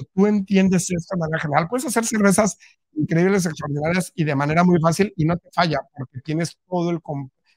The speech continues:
toda la comprensión, ¿ok? Entonces, eh, comprendes, por ejemplo, aquí tenemos las temperaturas, ¿no? Esta es la explicación de por qué a sesenta y siete grados,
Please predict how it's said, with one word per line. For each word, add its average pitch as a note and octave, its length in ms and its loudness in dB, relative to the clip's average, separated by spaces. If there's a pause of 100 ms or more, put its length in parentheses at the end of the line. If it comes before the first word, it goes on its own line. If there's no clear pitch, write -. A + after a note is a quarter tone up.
(160)
toda E3 160 0
la E3 180 -2
comprensión, B2 880 -4 (240)
¿ok? - 180 -4 (840)
Entonces, C3+ 540 -2 (480)
eh, A#2+ 300 -4 (600)
comprendes, D3+ 460 -2
por C3+ 140 -4
ejemplo, C#3+ 180 2
aquí D#3 140 -2
tenemos D#3+ 300 2
las D3+ 160 4
temperaturas, C3 680 0
¿no? F#3+ 180 2
Esta G#3+ 180 -6
es A3 40 -4
la A3 60 0
explicación E3 600 -4
de D#3 100 0
por C3+ 320 -8
qué E3+ 80 -4
a D#3+ 100 0
sesenta B2 420 -8
y A#2 60 -10
siete C3+ 300 -10
grados, C#3 480 0